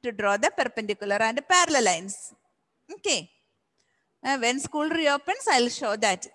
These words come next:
with s-, perpendiculars. I cannot, uh, take the s-, set squares and draw the parallel lines now, because I have to keep it somewhere here on a page and just move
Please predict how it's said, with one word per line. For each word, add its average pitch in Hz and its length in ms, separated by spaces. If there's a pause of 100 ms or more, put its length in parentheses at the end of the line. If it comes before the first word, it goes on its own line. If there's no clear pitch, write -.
with 262 240
s-, - 340
perpendiculars. 208 840 (300)
I 247 100
cannot, 277 340 (260)
uh, 226 440 (160)
take 262 260
the 277 80
s-, - 240 (100)
set 269 260
squares 320 440
and 269 240
draw 233 180
the 254 120
parallel 226 380
lines 240 380 (920)
now, 247 340 (1080)
because 294 420 (300)
I 254 180
have 294 160
to 349 80
keep 339 320
it 381 140
somewhere 262 580
here 214 280 (800)
on 269 200
a 320 100 (140)
page 269 480 (500)
and 277 280
just 302 360
move 294 460